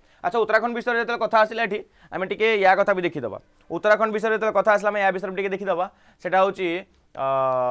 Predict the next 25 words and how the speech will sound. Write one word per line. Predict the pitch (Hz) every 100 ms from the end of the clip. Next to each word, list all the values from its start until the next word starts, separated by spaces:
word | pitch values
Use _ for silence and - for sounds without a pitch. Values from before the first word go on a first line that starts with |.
| 123
ଉତ୍ତରାଖଣ୍ଡରେ | 147 202 208 214 214
ଏବେ | 226
ୟୁ | 226 196
ସି | 165
ସି | 175
ଲାଗିଛି, | 180 147 127
ୟୁନିଫର୍ମ | 160 190 202 214
ସିଭିଲ | 185 170
କୋଡ୍। | 135 143
ୟୁନିଫର୍ମ | 170 208 226
ସିଭିଲ | 220 214
କୋଡ୍ | 214 226
କେତେ | 392 320
ନମ୍ବର | 220 208
ଆର୍ଟିକଲରେ | 196 185 190 175
ଆସୁଛି, | 175 170 220 - _ _ -
କେତେ | 185 220
ନମ୍ବର | 220 214
ଆର୍ଟିକଲରେ | 196 196 196
ଆସୁଛି | 180 180 190 233 _ -
ଇଣ୍ଡିଆନ୍ | 165 196 208
କନଷ୍ଟିଚ୍ୟୁସନର, | 196 185 165 175 180 202 - - -
and, | 180 180 170
ଅ, | 170 165 160
ସେଟା, | 196 202